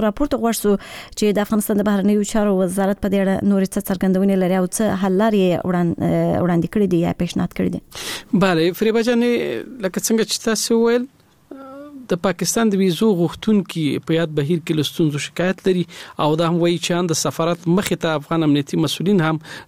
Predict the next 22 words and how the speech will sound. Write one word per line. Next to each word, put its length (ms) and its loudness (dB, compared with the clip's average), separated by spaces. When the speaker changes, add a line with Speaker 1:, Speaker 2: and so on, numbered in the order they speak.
Speaker 2:
له 60 2
دوی 160 2
سره 240 0
سم 200 2
چلند 320 0
نه 60 -4
کوي. 160 -2
موږ، 140 2
نن 180 0
د 140 -2
پاکستان 480 -2
سفارت 360 -2
ته 80 4
ورغلي 320 2
وو، 120 4
هلته 240 -2
مو 100 0
له 420 -2
یو 140 0
شمیر، 260 2
د 100 -2
غو-، 220 2